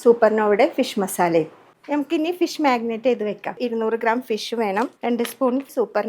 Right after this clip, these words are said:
നോവയുടെ ഫിഷ് മസാലയാണ് വേണ്ടത്. പിന്നെ ഉപ്പ് മാത്രം മതി.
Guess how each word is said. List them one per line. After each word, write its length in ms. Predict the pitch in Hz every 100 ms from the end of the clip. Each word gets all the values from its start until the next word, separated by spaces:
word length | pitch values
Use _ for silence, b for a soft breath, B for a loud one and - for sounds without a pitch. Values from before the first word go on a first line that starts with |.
| 220
നോവയുടെ 320 | 208 196 262 - -
ഫിഷ് 220 | 208 233 214
മസാലയാണ് 500 | - 190 196 190 196
വേണ്ടത്. 300 | 202 175 175 262 - - _ _ _ _ _ _
പിന്നെ 260 | 254 247 294 - 269
ഉപ്പ് 300 | - _ 294 277
മാത്രം 340 | 208 214 262 254
മതി. 220 | 180 160